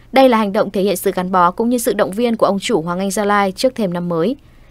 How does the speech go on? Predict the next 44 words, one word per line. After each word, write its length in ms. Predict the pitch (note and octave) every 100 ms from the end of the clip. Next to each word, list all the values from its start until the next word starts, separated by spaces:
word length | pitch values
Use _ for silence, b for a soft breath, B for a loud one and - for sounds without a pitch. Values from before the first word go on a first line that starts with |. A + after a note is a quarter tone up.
| b b b
Tết 120 | F4
năm 140 | E4
hai 120 | D4+ D4
không 160 | D4+
hai 140 | C#4 C4+
mươi, 300 | C#4 C4+ B3
các 180 | D4
cầu 140 | D4 A#3+
thủ 180 | A#3+ F3+
Sông 220 | - A3+
Lam, 240 | A3 G#3+
Nghệ 80 | G#3
An 220 | G#3+ G#3
và 100 | G3+
Hà 140 | F#3+ F#3
Nội 280 | F#3 G3+ - B
được 160 | - -
thưởng 160 | C4 F#3+
hẳn 200 | G3 D#3
một 180 | F3+ F3
tháng 160 | F3+
lương. 300 | F#3+ C4 A#3+ G3 b b -
Tuy 100 | B3
nhiên, 260 | B3 A#3 F#3+ B
Đà 140 | B3 A#3+
Nẵng, 280 | A#3+ A#3+ D4
Hay 140 | C4+
Than, 260 | B3 A#3+ A3
Quảng 260 | A3 E3
Ninh, 220 | G3+ A3+ F#3+
Sài 240 | - G3+
Gòn, 220 | F#3 F#3 F3
Hải 180 | F3+
Phòng 260 | D#3 G3 F3+
cho 140 | - A3+
biết 240 | B3+ D#4 B B
chỉ 140 | - B3+
được 200 | G#3+ G3
thưởng 220 | A#3+ E3+
Tết 240 | - D4 D4+
hết 120 | C4+
sức 200 | C#4 D4+
khiêm 220 | D4 A3+ F3
tốn. 300 | E3+ E3